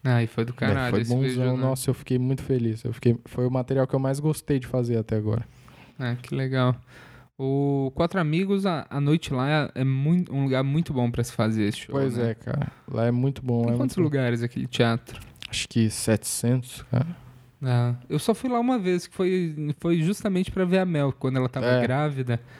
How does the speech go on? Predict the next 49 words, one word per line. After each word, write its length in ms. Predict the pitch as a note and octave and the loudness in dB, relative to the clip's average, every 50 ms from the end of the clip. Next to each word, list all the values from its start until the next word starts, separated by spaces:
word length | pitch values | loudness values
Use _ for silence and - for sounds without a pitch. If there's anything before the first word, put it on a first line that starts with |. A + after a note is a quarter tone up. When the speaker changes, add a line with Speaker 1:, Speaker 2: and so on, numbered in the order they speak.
| - - - - - _ _ _ | -20 -20 -20 -20 -20 _ _ _
Speaker 1:
Ela 140 | B2 A#2+ A#2 | -2 -2 0
fez 220 | - - C3+ C3 | 2 2 2 2
um, 360 | C#3 C#3+ C#3 C3+ C3 B2+ B2 B2 - - - - _ | 2 2 2 2 0 0 -2 -4 -6 -14 -20 -16 _
gente, 300 | - D3 E3 D#3+ - - | 0 0 0 0 -2 -4
procura 580 | - - D#3+ D#3 - - G3+ A3+ A3+ A#3 G#3+ F3+ | -2 0 0 0 0 -2 -4 -2 0 0 0 0
esse 120 | D#3 - | 0 -2
set 360 | - - - D#3 D3+ C#3 - C3+ | -6 -4 -2 0 0 0 0 -2
da 100 | C3+ C3+ | -2 0
Mel 200 | C#3 C#3 C#3 C#3 | 2 2 0 2
Maher, 500 | C3 B2+ B2 C3+ C#3 C3+ C#3+ D#3 D#3 C#3 - | 0 0 2 2 2 2 2 0 0 -2 -6
Speaker 2:
Sobre 120 | - C3 C3 B2+ | -12 -4 -2 0
Speaker 1:
grávida. 420 | B2 B2+ B2+ B2 A#2 A#2 B2+ B2 B2 | 2 2 2 2 0 2 2 2 2
Speaker 2:
gravidez, 560 | A2 A2+ A#2 A#2+ B2 A#2+ A#2+ A#2+ A#2 A2+ A#2 | 2 0 -2 -2 0 0 2 2 0 -2 -2
nossa, 320 | A#2 A#2 A2+ A2+ - - | 0 0 0 0 0 0
é 40 | A2+ | 0
muito 240 | A#2 A#2 A#2+ A2+ A2+ A2+ | 2 2 0 -2 0 0
Speaker 1:
É 60 | - | 0
Speaker 2:
bom. 100 | D#3 D3 | 0 0
Speaker 1:
muito 400 | D3 D3+ F3 G#3 A3+ A3 - F#3+ | 0 0 0 0 0 -2 -4 -6
bom, 300 | E3 C#3 A#2+ A#2 A2+ A2+ A2 - | -4 -2 0 0 0 -2 -4 -6
muito 400 | - B2+ C3+ D3+ F3 E3+ - - | -4 -2 0 2 0 0 -2 -4
bom. 260 | C3 B2+ B2+ C3+ D3 | -2 0 0 2 2
Ela 140 | D3 C#3+ C#3+ | 2 0 0
precisa 300 | C3+ - - - - C#3 | 0 -2 -6 -4 -4 -4
ter 160 | C3+ - C3+ | -2 -2 -2
mais, 600 | C3+ C3 C3 C#3 D3 D3+ D3 C#3+ C3 A#2+ - - C3 A#2 | 0 0 0 2 2 2 0 -2 -4 -6 -6 -6 -6 -6
mais 300 | - - C3 C3+ C#3 - | -2 0 0 0 0 -2
público 500 | - - - D3+ D3+ D3 D3+ - - D3 | -2 2 2 4 4 4 0 0 0 0
do 140 | C#3 C#3 C3+ | 0 0 -2
que, 400 | - - C#3+ C3 C3 B2+ B2 B2 - - - - - - - - - _ _ | 0 0 0 2 2 0 -2 -4 -8 -14 -20 -20 -20 -20 -20 -20 -20 _ _
do 80 | - C3 | -10 -8
que 120 | - - | -4 0
ela 120 | C3+ C3+ C3+ | 0 0 0
tem 140 | - C#3+ B2+ | 0 -2 -2
no 80 | B2+ | 0
Facebook. 520 | - C#3 B2+ A#2+ - - - B2 B2 B2 - | 2 2 2 0 -2 -2 0 0 0 0 -2
Ela 100 | A#2 A#2+ | -6 -4
precisa 180 | - B2+ B2+ | -2 0 0
Speaker 2:
<laughs> 80 | B2+ B2 | 0 0
Pois 120 | B2+ C3+ B2 | 0 0 0
Speaker 1:
ter 40 | |
Speaker 2:
é. 40 | A#2+ | 0
Speaker 1:
mais 220 | E3 F#3+ G3+ G3+ F#3 | 2 2 2 2 2
likes. 520 | F#3+ F#3+ F#3+ E3+ D3+ D3+ - - - - | 0 0 0 -2 -2 -4 -6 -8 -6 -2
Speaker 2:
Cara, 220 | - B2 B2 B2 | 0 2 2 2
ela 100 | B2 A#2+ | 2 2
é 60 | A#2+ A#2+ | 2 2
muito 260 | A#2+ B2 C3+ C#3+ F3 | 0 0 -2 -2 0
boa, 320 | D#3 C#3 A#2+ A2+ A2 A2+ | 0 2 2 2 0 -2